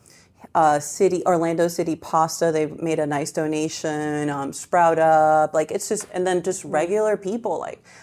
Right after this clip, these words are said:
Speaker 1: the whole point of the project is, you know, like, give what you can, take what you need. So it's like, if you have some extra groceries at home that you think is gonna go bad and you're not gonna be able to eat it,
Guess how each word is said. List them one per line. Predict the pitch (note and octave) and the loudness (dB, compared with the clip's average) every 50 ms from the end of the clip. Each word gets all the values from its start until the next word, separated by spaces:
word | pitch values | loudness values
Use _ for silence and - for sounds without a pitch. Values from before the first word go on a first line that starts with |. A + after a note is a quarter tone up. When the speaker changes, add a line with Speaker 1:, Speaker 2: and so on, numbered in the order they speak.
| - _ _ | -20 _ _
Speaker 1:
the | G3 G3 | -2 -2
whole | G3+ G#3 G#3 | 0 -2 -2
point | G#3 - G#3+ G#3 G#3 | 0 0 -2 0 0
of | G3+ F#3 | -2 -2
the | - F#3 | -2 -6
project | F3+ - - E3+ F#3 G3+ G3+ F#3 E3+ - | -4 0 0 0 2 2 -2 -4 -6 -6
is, | D#3 D3+ D3 | -8 -6 -4
you | E3 D3+ | -4 -4
know, | D3+ D3 D3+ | -4 -4 -6
like, | D3 D3 - - - - _ _ _ _ _ _ _ - E3 | -6 -8 -10 -10 -12 -16 _ _ _ _ _ _ _ -12 -8
give | C#3+ E3+ F3 F#3 G3+ A3 A#3+ B3 A3+ G#3 | 0 2 4 4 6 4 4 2 2 -2
what | G#3 - - | -2 -2 -2
you | F3+ F#3 | -4 -6
can, | F3 - - - F#3+ G#3 A#3 B3+ | -6 -10 -10 -8 -6 -4 -4 -4
take | A#3+ - E3 D#3+ D#3+ | -2 -2 -4 -2 0
what | E3+ E3 - | -2 -4 -2
you | - E3+ E3 | -2 -2 -2
need. | D#3+ D#3+ F3+ G#3+ G#3 F3 D3 - | -2 -2 -2 -2 -2 -4 -4 -6
So | - - D#3 | -6 -4 -4
it's | D3+ D3 - | -4 -4 -4
like, | D#3+ D3+ - | -6 -4 -4
if | D#3 D3 - F3 | -6 -6 -2 -4
you | F3 | -2
have | F3+ F3+ F3 E3+ | 0 0 -2 -2
some | - F#3 F3 | -2 -4 -4
extra | E3+ E3 D#3+ - - F3 | -4 -4 -4 -6 -6 -6
groceries | D#3+ - D#3+ D#3+ D#3+ - - E3 D#3 D#3 D3+ E3 | -4 -2 -2 -2 -2 -2 -2 -2 -2 -2 0 -2
at | D#3+ - | -2 -2
home | - - - E3 D#3+ D#3 D#3 D#3 D3+ D3+ D3+ D#3 D#3 - _ - - _ _ _ | -4 -2 0 0 2 2 2 0 -2 -4 -6 -8 -10 -14 _ -20 -20 _ _ _
that | - D#3+ D#3 - | -2 -2 0 -2
you | E3 E3 | -4 -4
think | E3 E3+ D#3+ E3+ | -4 -2 -4 -4
is | D#3+ | -2
gonna | E3 D#3+ D#3 D3 C#3+ | -2 -4 -6 -4 -4
go | D#3 D#3 D3+ | -4 -4 -2
bad | D3 D#3 D#3 D#3 D3+ D3+ D3+ D3+ | -2 -2 0 0 0 0 -2 -4
and | C#3+ C#3+ | -4 -6
you're | C#3+ C#3+ | -6 -6
not | C#3+ C#3+ C#3 | -6 -6 -6
gonna | D3+ D3+ | -8 -8
be | D3 D3 | -6 -6
able | D3 C#3+ D3 | -6 -4 -6
to | D3+ - - | -8 -8 -6
eat | D#3+ D#3 D3+ D#3 | -6 -4 -2 -2
it, | D3+ D3+ D3+ D3+ D#3 | 0 0 -2 -4 -6